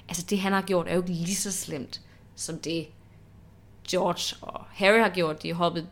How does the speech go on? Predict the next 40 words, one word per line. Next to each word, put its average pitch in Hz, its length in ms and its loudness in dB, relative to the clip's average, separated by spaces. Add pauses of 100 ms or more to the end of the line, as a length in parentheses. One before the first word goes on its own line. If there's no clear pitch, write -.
altså, 165 160 -8
direkte 170 320 -4
på 185 180 -4
nogen 156 260 -4
og 160 80 -8
har 156 100 -10
slået 208 380 2
dem. 220 120 0 (440)
Det, 175 100 -4
han 196 140 2
har 196 80 6
jo 180 60 4
sådan 190 140 -2
set 185 120 -2
også 190 160 2
udøvet 196 400 2
vold 190 200 6
mod 170 200 -2
en, 151 360 -10 (280)
altså, - 140 -12
i - 80 -10
sådan 170 140 -8
en 165 40 -10
sportøj - 680 -8
med. 165 220 -8 (400)
Men 170 100 -6
det 185 140 -2
er 185 40 -14
på 220 80 -2
en 214 60 2
anden 240 160 4
måde, 233 280 6
ikke? 196 100 -2
Altså, 190 180 -6
du 202 80 -10
ved 214 120 0
godt, 208 120 0
hvad 202 100 -6
jeg 202 40 -6
mener. 196 180 -4